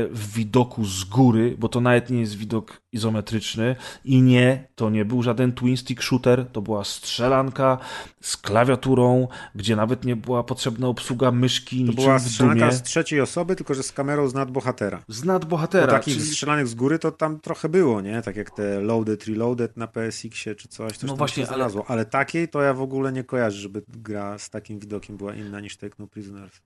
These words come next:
Speaker 1: Ale akurat Loaded i Reloaded to jest dobry przykład, one są podobne bardzo do Take No Prisoners.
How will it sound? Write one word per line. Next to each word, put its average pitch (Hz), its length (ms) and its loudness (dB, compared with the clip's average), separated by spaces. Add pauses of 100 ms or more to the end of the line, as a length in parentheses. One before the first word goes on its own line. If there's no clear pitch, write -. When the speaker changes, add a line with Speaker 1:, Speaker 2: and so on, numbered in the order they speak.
(140)
Speaker 1:
Ale 135 220 -4
akurat 135 440 -6
Loaded 165 440 2
i 156 80 -4
Reloaded 143 580 -2
to 139 100 -2
jest 147 200 -2
dobry 151 240 -4
przykład, 196 460 -2
one 139 200 -4
są 143 200 -6
podobne 135 480 2
bardzo 104 360 -2
do 104 100 -4
Take 113 260 -4
No 107 120 -4
Prisoners. 95 640 -10